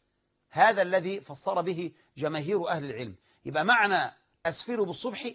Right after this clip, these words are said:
أي تأكدوا من دخول وقت الصبح، فلا نتسرع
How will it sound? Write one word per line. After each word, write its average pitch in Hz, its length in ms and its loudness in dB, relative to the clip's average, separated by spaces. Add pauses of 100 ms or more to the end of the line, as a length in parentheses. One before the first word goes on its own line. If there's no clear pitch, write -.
(160)
أي 254 220 4
تأكدوا 196 840 -2 (260)
من 165 160 -4
دخول 170 300 -4
وقت 165 240 -2
الصبح، 120 480 -8 (340)
فلا 208 280 4
نتسرع 226 760 0